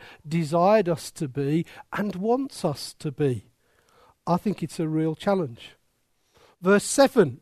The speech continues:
in the verses that we've got, uh, uh, that we read, it says, "But to each one of you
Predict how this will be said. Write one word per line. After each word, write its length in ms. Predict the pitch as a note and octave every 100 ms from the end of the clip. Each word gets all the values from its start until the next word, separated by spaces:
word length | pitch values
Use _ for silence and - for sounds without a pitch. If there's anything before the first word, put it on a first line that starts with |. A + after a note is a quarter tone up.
| _
in 140 | F3
the 60 | E3+
verses 460 | E3 A3 A3 F3 -
that 120 | F#3
we've 240 | F#3+ A#3
got, 240 | - E3+ -
uh, 40 |
uh, 520 | E3 E3 E3 E3 F3
that 220 | D#3+ F3 F#3
we 100 | F#3
read, 300 | G3 A3 D#3 - - -
it 120 | G3
says, 180 | A3 -
"But 200 | A3 G#3
to 200 | - A3+
each 240 | C4 B3+ A#3+
one 220 | A#3 B3
of 160 | A#3
you 180 | F#3 E3+